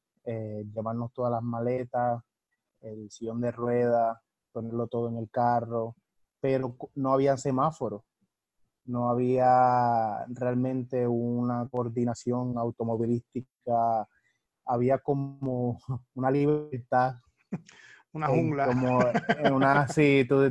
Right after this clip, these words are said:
Speaker 1: yo estaba guiando en Jumanji, o sea,
Speaker 2: <laughs>
Speaker 1: era, so, y, y, y, y, y tengo una paciente que con estrés le dan convulsiones, so, era como un galdeo, y un
Speaker 2: <laughs>
Speaker 1: galdeo,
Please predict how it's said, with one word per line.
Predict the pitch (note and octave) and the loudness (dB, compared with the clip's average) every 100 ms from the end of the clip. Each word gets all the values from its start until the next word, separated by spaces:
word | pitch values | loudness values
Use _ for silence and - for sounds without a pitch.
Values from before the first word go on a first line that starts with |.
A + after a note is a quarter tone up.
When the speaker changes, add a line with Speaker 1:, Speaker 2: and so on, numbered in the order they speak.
| C3+ C3+ | 0 0
Speaker 1:
yo | B2+ | 0
estaba | B2+ C3 C3 | 4 6 8
guiando | C3+ C#3+ D3 D3+ | 6 6 6 4
en | D3 C#3 | 2 2
Jumanji, | C3+ C#3 C3 A#2 A2+ | 2 2 2 0 -2
o | |
sea, | - A#2 A2 G#2+ - | -4 -2 0 -2 -4
Speaker 2:
<laughs> | G#3 - G#3 G#3 - E3+ | -8 -10 -12 -10 -12 0
Speaker 1:
era, | C3+ C3 C3 C3 A#2+ - - _ _ - - | 4 6 6 6 2 0 -8 _ _ -18 -12
so, | C3+ C3 C3 C3 | -8 -6 -6 -6
y, | |
y, | C3 C3 B2+ C3 C#3 C3+ C3+ | -6 -4 -2 -2 -4 -4 -6
y, | |
y, | B2 - _ | -8 -10 _
y | C3 | -10
tengo | C3+ C3+ | -6 -4
una | C#3 | -2
paciente | D3 C#3+ D3 D3+ D#3+ | -2 -2 -4 -4 -6
que | D3+ | -10
con | C#3 B2 | -6 -6
estrés | A2+ - B2 B2 | -8 -8 -6 -4
le | B2+ | -2
dan | B2 A#2+ | -2 -2
convulsiones, | B2 B2 A#2+ A2 D3 D#3 C#3 A#2+ | -4 -4 -4 -4 -4 -4 -4 -6
so, | A2+ A2 - _ - | -8 -8 -12 _ -6
era | C#3 D#3 | -2 0
como | D#3+ D3 C3+ | 0 0 0
un | B2 | -2
galdeo, | B2+ D3+ C#3 C#3+ B2 G2+ A2 _ _ _ - - | 2 4 4 4 4 0 -6 _ _ _ -16 -4
y | B2 | -2
un | B2+ | 0
Speaker 2:
<laughs> | B2+ | 0
Speaker 1:
galdeo, | C3+ C3 B2+ B2+ | 0 0 0 0